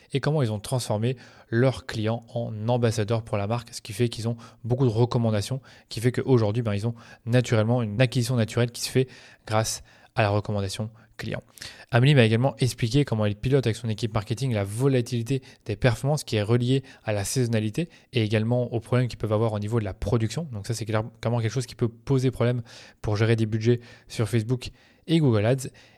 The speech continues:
Et ensuite, on s'est tourné vers l'avenir et leur plan de développement pour les trois prochaines années. Amélie m'a expliqué tout ça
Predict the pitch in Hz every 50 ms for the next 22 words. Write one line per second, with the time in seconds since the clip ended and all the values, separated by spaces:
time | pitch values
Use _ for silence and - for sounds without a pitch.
0 | _ _ - 151 151 - _ - 165 170 135 - - 135 139 - - - 131 110
1 | 113 107 - 120 117 127 131 120 101 104 131 131 117 107 104 101 113 127 135 131
2 | - 127 110 101 101 - 139 123 110 104 110 104 110 104 101 - 135 123 - -
3 | 101 101 - - - 143 127 - - - - 123 117 113 123 123 107 104 101 107
4 | 107 110 113 120 - - - - - _ - - 113 123 120 110 101 101 - -
5 | 104 120 113 117 - 123 113 - 127 120